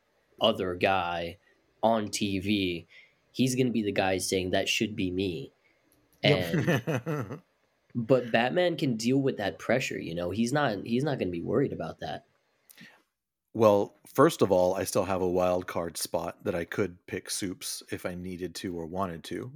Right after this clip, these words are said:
Speaker 3: It's definitely something I have on my to-do list, possibly. Unless one of you guys takes him from me, which is very possible.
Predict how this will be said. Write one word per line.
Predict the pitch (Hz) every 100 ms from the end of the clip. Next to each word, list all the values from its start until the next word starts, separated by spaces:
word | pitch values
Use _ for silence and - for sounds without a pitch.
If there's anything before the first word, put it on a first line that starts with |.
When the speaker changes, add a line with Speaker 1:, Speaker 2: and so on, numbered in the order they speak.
| -
Speaker 3:
It's | -
definitely | 107 95 - 104 101 92
something | 80 - 90 87 87
I |
have | 82 98 90 90 -
on | 90 82 82 85 _ 101
my | 90 82 82
to-do | - 90 92
list, | 82 - - _
possibly. | - 82 - 87 160 - _ _ - - - - - - _ -
Unless | 101 92 87
one | 101 98
of | 90
you | 98
guys | 95 90
takes | - 98 -
him | 95
from | - 90 87
me, | 98
which | 131 98 101
is | 90
very | 90 87
possible. | 87 104 107 147